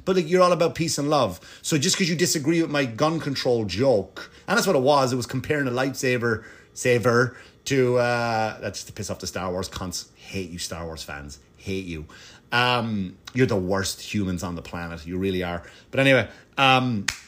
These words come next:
so what, why is, is, uh, so why do you have this, like, a, a, an organization, a, a, a side that's supposed to be about love? Why is there so much hate in there? So if you don't like what other people are saying, you want them gone,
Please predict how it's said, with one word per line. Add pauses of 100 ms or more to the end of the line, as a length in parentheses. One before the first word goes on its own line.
(960)
so
what,
why
is,
is,
uh,
so (300)
why
do
you
have
this, (420)
like,
a, (180)
a,
an
organization,
a,
a,
a
side (280)
that's
supposed
to
be
about
love?
Why
is
there
so
much
hate
in
there?
So
if
you
don't
like
what
other
people
are
saying,
you
want
them
gone,